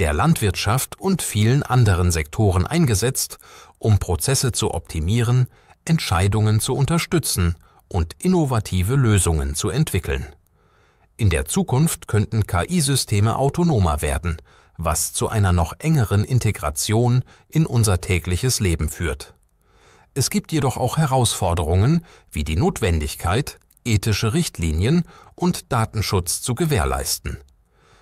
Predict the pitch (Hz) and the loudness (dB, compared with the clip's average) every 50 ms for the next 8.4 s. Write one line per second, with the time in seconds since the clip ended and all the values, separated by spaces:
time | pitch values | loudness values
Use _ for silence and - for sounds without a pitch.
0 | _ _ _ _ - 87 78 - - 95 87 95 131 165 175 156 - - 104 104 | _ _ _ _ -4 -4 -4 -2 -2 -2 0 0 0 2 2 0 0 0 -2 -2
1 | 98 107 107 113 107 - - - 101 92 - 90 80 90 113 156 170 - - - | 0 0 0 0 -2 -2 -2 -2 -2 0 0 0 0 2 2 2 0 0 0 -2
2 | 113 104 90 92 87 - - 73 - - 160 143 139 170 170 - - - _ _ | -2 0 0 0 0 0 -4 -6 -4 -2 0 0 0 0 -2 -4 -10 -20 _ _
3 | - - 92 90 - - 92 87 - - 147 151 143 - 107 95 - - 85 90 | -4 -2 -2 -2 -2 -2 -4 -2 0 0 0 0 2 2 2 2 2 2 0 2
4 | 107 143 160 160 - - - _ - - 92 82 78 78 78 - 95 90 - - | 2 2 0 -2 -4 -10 -20 _ -6 -2 -2 -2 -2 -4 -4 0 0 0 0 0
5 | 95 87 80 78 78 - - 156 170 147 - 104 80 - - 135 170 156 - 127 | 0 0 0 0 -2 -2 -2 0 0 0 0 0 -2 0 0 0 0 0 0 -2
6 | 123 - 143 135 120 - - - 87 76 78 104 151 160 - - - - - 170 | -2 0 0 0 0 0 -2 -4 -4 -2 0 0 0 -2 -2 -4 -10 -10 -4 -2
7 | 180 175 - - - 131 - - 135 120 - - - 101 82 78 78 - - - | -2 -2 -2 -4 -4 -4 -4 -2 -4 -4 -4 -4 -2 0 0 0 0 -2 -2 0
8 | 165 180 170 120 - - - 82 - | 2 2 2 2 0 -2 -4 -4 -6